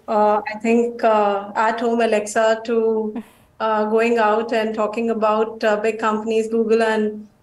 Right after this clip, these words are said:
Speaker 1: and Amazon doing a lot of stuff on A I on each and every sector.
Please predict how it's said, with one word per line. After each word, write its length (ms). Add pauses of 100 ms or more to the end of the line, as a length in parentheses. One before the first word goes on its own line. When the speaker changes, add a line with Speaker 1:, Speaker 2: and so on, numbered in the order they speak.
(260)
Speaker 1:
and 220
Amazon 580
doing 240
a 40
lot 180
of 80
stuff 320
on 140
A 160
I 240
on 280
each 220
and 140
every 240
sector. 500